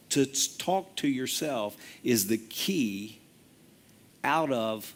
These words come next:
the pit, the horrible pit. It's the key to getting out of the pit, talking to yourselves. Find reasons to rejoice.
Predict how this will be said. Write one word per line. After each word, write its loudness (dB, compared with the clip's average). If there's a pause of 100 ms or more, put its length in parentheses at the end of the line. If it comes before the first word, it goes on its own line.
(120)
the -2 (600)
pit, -2 (200)
the -6
horrible -2
pit. -10 (880)
It's 0
the 0
key 0
to -2
getting 0
out -2
of -2
the -4
pit, -4 (160)
talking 0
to -6
yourselves. -6 (260)
Find 0
reasons 2 (240)
to 4
rejoice. 0